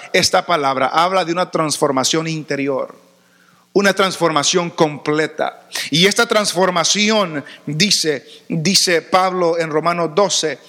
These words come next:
"sino transformaos". ¿Cómo sucede esta transformación? Por medio, el vehículo es la renovación de vuestro entendimiento. Eh, renovación habla de renovar,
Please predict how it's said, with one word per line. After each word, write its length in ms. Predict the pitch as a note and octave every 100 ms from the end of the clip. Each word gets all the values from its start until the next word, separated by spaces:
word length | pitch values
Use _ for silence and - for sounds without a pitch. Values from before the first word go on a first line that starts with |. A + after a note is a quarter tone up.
| - - _ _ _ _
"sino 380 | - F3 E3+ E3+
transformaos". 1400 | E3 D3+ D3+ D3+ D3+ G3 G#3 D3+ C#3+ - - - - - _ _ _ _ _ _ -
¿Cómo 680 | G#3 A#3 A#3+ A#3 G3 - -
sucede 960 | F3 E3 - G#3+ G3 G#3 - - -
esta 320 | F3+ D#3+ F3+ E3+
transformación? 920 | E3 D#3+ - D#3 D3+ C#3 F#3 F3+ C#3+ - -
Por 220 | - F#3 D#3+
medio, 880 | E3 F3+ B3+ B3+ D#3+ C3+ C#3 F#3 - -
el 140 | C#3 C#3
vehículo 880 | E3 D#3+ B3+ C#4+ F3 E3 D3 D#3
es 600 | F3+ A3+ E3+ F3 - - - - _ _ _ -
la 320 | B2 C#3+ D3+
renovación 1000 | D#3 D#3 D#3+ D#3+ C#3 C#3 - F#3 F#3+ C#3+
de 80 | C#3
vuestro 340 | C3+ A#2+ -
entendimiento. 840 | B2+ B2 A#2+ B2+ D#3+ A#2+ - - C#3 _ _ _ _ _ _ _ _ _ -
Eh, 440 | E3 - - -
renovación 760 | F#3 G3 G3 F3+ - A3+ A#3 A3
habla 400 | F#3 G#3 A3 F#3+
de 220 | E3 E3
renovar, 960 | D#3+ D#3 E3 F3+ D#3+ E3 G3+ A#2 -